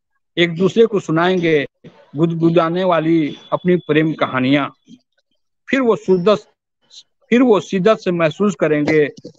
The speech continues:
युद्ध की निरर्थक, निरर्थकता, प्रेम की सार्थकता। ये एक छोटी सी कविता थी मेरी।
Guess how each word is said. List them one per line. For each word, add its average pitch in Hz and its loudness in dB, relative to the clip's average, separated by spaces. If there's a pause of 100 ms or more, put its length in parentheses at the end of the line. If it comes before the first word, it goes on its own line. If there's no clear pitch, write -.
(100)
युद्ध 180 2
की 196 -6
निरर्थक, 165 -2 (180)
निरर्थकता, 180 0 (460)
प्रेम 185 0
की 156 -6
सार्थकता। 131 -8 (1800)
ये 165 0
एक 151 -8
छोटी 151 -6
सी 156 -4
कविता 147 -4
थी - -6
मेरी। 139 0